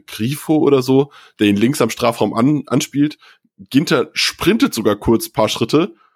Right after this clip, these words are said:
und dann hebt er den Fuß, um den Ball zu blocken und passiert einfach nichts. Der Ball rollt einfach über den Fuß ab ins Aus. Und da dachte ich mir wirklich so, boah, das ist der Moment, in dem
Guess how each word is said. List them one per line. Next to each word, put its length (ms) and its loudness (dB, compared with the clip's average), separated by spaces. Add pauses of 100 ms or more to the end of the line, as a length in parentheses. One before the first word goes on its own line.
(140)
und 140 0
dann 380 0
hebt 280 -2
er 80 0
den 140 2
Fuß, 340 -4
um 140 2
den 120 4
Ball 160 2
zu 120 -10
blocken 360 2
und 280 -2 (720)
passiert 280 0
einfach 180 2
nichts. 340 0
Der 100 2
Ball 180 4
rollt 260 2
einfach 260 -2
über 240 2
den 100 2
Fuß 260 -2
ab 220 -4
ins 140 -8
Aus. 400 0 (420)
Und 80 0
da 60 6
dachte 160 2
ich 60 -4
mir 100 2
wirklich 180 2
so, 120 -4
boah, 340 -4
das 160 -8
ist 120 -8
der 80 2
Moment, 400 2
in 140 -8
dem 360 0